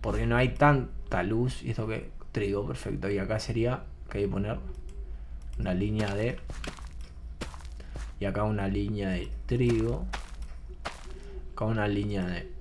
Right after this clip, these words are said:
ahí. Y acá una línea de trigo. Y acá como que no hay tanta luz, entonces lo que hay que hacer es lo siguiente, hay que, mm, antorchar.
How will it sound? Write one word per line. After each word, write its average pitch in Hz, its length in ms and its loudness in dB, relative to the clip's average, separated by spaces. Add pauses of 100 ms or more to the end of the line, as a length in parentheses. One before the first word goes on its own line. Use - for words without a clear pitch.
(100)
ahí. 110 520 4 (1160)
Y 98 60 0
acá 101 180 0
una 110 200 2
línea 104 420 0 (200)
de 113 220 -2 (140)
trigo. - 360 -4 (1700)
Y 117 60 2
acá 151 220 4
como 139 300 4
que 113 100 2
no 113 300 4
hay 98 220 2
tanta 98 420 0
luz, 160 360 4
entonces 117 520 2
lo 110 140 4
que 117 80 8
hay 120 100 8
que 139 100 6
hacer 165 460 4 (1000)
es 139 140 10
lo 143 140 12
siguiente, 156 960 10
hay 127 240 6
que, 127 400 8
mm, 113 460 4 (720)
antorchar. 135 680 6